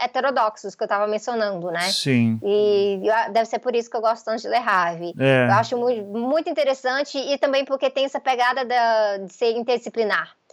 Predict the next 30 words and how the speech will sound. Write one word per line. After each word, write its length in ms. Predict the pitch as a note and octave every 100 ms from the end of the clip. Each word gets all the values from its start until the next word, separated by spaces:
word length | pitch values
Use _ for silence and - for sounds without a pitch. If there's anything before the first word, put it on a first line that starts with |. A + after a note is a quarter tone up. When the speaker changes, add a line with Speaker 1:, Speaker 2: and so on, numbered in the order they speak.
| _ - -
Speaker 1:
que 80 | -
eu 80 | A#3+
acho 340 | A#3 D#4+ C#4+
que 220 | A#3 A#3+ A#3
isso 420 | A#3 G#3 G3 G3
é 280 | - F#3+ F#3+
uma 140 | F#3+ G#3
das 160 | G3
coisas 280 | - G#3 G3+
mais 200 | G#3 G#3
fantásticas, 640 | A3 G3+ F#3+ G3 - G3+
assim, 420 | G3 F#3+ G3 F#3+ F3 _ _
que 120 | - B3
eu 180 | C4 D4+
tive 420 | - B3 A3+ A3+
na 120 | G#3+
minha 160 | A3 A3+
experiência 640 | A3+ G#3+ G3+ G3 F#3 F#3+ - - -
acadêmica, 760 | - G#3+ G#3 A3 C4+ C4+ B3+ G#3+
é 140 | G3+
de 140 | G#3
nunca 480 | A#3 A#3+ D4 - D4+
estar 340 | C#4+ C4 B3+ - _
presa 320 | A#3+ A3+ A#3
em 80 | A#3+
uma 120 | A#3+
disciplina. 640 | A#3 C4+ A#3+ A#3 A3 G3
Então, 400 | G3 F#3+ G#3 G#3+ A3 - - -
eu 140 | A#3
peguei 800 | A#3 B3+ G#3+ B3 B3 C4+ C4+ C4